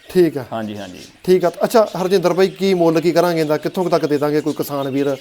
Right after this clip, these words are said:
Speaker 1: ਸੰਪਰਕ ਕਰਦਾ ਤੇ?
Speaker 2: ਇਹ ਵੀਰ ਜੀ ਡਿਮਾਂਡ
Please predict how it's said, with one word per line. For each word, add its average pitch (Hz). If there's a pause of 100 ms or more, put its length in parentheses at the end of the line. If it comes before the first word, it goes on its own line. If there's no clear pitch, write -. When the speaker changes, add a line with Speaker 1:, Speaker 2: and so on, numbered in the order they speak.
(260)
Speaker 1:
ਸੰਪਰਕ 156
ਕਰਦਾ 120
ਤੇ? - (580)
Speaker 2:
ਇਹ 180
ਵੀਰ 208
ਜੀ 208
ਡਿਮਾਂਡ 165